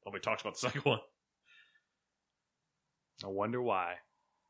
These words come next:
Speaker 1: Because
Speaker 2: 'Cause they
Speaker 1: nobody
Speaker 2: couldn't get
Speaker 1: be-,
Speaker 2: through the fucking
Speaker 1: I,
Speaker 2: first
Speaker 1: I was
Speaker 2: one.
Speaker 1: saying, to be fair, it's because nobody talks about the first one either. Until we bring it up as a joke on this podcast.
Speaker 2: I'm gonna beat it someday.
Speaker 1: No, you're not.
Speaker 2: <clears throat>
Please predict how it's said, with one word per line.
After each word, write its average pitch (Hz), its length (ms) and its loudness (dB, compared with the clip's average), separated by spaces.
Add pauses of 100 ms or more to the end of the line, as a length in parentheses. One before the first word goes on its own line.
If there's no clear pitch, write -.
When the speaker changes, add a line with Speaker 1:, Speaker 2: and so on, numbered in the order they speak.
(640)
Speaker 1:
Because 123 220 8
Speaker 2:
'Cause - 20 6
they 196 80 12
Speaker 1:
nobody 143 100 12
Speaker 2:
couldn't 190 240 12
get 185 120 12
Speaker 1:
be-, 175 60 12
Speaker 2:
through 208 120 12
the 202 100 12
fucking 202 340 12
Speaker 1:
I, 143 60 6
Speaker 2:
first 180 300 12
Speaker 1:
I 143 40 8
was 160 80 10
Speaker 2:
one. - 80 8
Speaker 1:
saying, 123 160 6
to 147 100 -4
be 156 80 6
fair, 175 180 10
it's 151 100 10
because 147 220 4
nobody 156 200 6
talks 165 120 8
about 131 140 4
the 117 60 0
first 135 320 4
one 107 120 -2
either. 107 360 -2 (580)
Until 120 260 4
we 123 100 2
bring 117 180 2
it 113 60 4
up 110 120 0
as 104 100 -2
a 101 40 -2
joke 104 340 2
on 95 100 -2
this 90 120 -4
podcast. 90 500 -4 (320)
Speaker 2:
I'm 127 80 -4
gonna 165 100 4
beat 156 180 6
it 107 80 2
someday. 101 340 0 (580)
Speaker 1:
No, 165 80 -2
you're 101 100 -2
not. 165 120 -6
Speaker 2:
<clears throat> 156 60 0